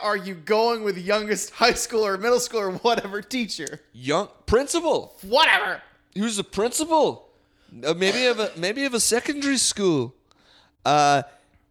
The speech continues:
Speaker 2: and now he's wearing dragon tights.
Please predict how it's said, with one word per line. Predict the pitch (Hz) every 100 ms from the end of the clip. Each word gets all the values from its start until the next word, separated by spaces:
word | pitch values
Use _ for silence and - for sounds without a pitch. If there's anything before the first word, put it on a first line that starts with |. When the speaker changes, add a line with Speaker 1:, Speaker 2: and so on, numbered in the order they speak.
| -
Speaker 2:
and | 156 160
now | 180 262 285 151 151 196 - _ _
he's | - 247
wearing | 196 196 185 185 151
dragon | - 156 392 523 392 294
tights. | - 123 -